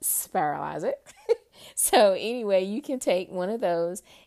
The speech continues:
and they're fairly inexpensive. You can find them these days for under twenty bucks. Take one of those and process and fabricate your vegetables that way. So now you have, like, your, your noodles become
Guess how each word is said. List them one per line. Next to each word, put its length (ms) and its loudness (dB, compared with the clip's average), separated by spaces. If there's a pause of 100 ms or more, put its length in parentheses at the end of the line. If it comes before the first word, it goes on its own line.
and 180 -2
they're 140 2
fairly 460 0
inexpensive. 680 -8
You 100 -8
can 160 -12
find 340 -6
them 120 -8
these 180 -6
days 280 -8
for 240 -10
under 240 -6
twenty 320 -6
bucks. 440 -4 (320)
Take 300 -2
one 160 -4
of 100 -2
those 440 -2 (320)
and 420 -4
process 640 0
and 140 -8
fabricate 540 -2
your 120 -6
vegetables 440 -6
that 200 -4
way. 220 -6
So 180 -8
now 260 -6
you 200 -4
have, 340 -8
like, 320 -8
your, 320 -4 (360)
your 200 -2
noodles 420 -2
become 600 -8